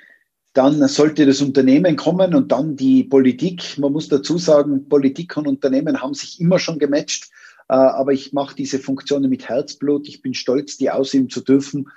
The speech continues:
Und, ähm, es ist mir auch wichtig, dem Tourismus einen, ein, ein Teil zurückzugeben,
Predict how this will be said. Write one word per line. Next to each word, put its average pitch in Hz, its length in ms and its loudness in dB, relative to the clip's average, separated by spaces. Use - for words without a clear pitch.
Und, 123 300 -2
ähm, 127 760 2
es 135 140 -8
ist 147 160 -4
mir 131 160 4
auch 123 140 -2
wichtig, 143 340 -2
dem 131 180 2
Tourismus 135 600 0
einen, 120 380 -2
ein, 131 320 -12
ein 127 220 -6
Teil 135 280 4
zurückzugeben, 135 1400 0